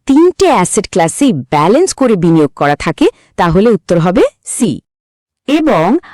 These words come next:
আমরা চলে এসেছি একেবারে শেষ প্রশ্নে। প্রতি বছর মোট সম্পদের পরিমাণ, অর্থাৎ নেট ওয়ার্থ, ঠিক কতটা করে বাড়ছে? এটাই কিন্তু আর্থিক উন্নতির আসল মাপকাঠি।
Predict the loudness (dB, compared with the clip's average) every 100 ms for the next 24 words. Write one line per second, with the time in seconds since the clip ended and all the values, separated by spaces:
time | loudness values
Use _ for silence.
0 | -2 2 4 2 0 0 0 2 2 0
1 | -2 -2 -2 -2 -4 -4 -2 0 2 2
2 | 0 -2 -2 -2 -2 -4 -2 -6 -8 _
3 | -20 -20 -16 -2 0 2 0 0 0 0
4 | 2 4 2 0 -2 -2 0 0 0 0
5 | 0 0 2 2 0 -4 -10 -4 -2 0
6 | -2 0 0 2 2 0 -2 0 0 -2
7 | -10 _ -4 -4 -2 -2 0 0 0 0
8 | 2 0 0 -2 -4 -6 -6 _ _ _
9 | -2 2 2 2 0 0 0 0 -2 0
10 | -2 0 2 2 2 0 0 0 -2 0
11 | 2 2 -2 -6 -8 -8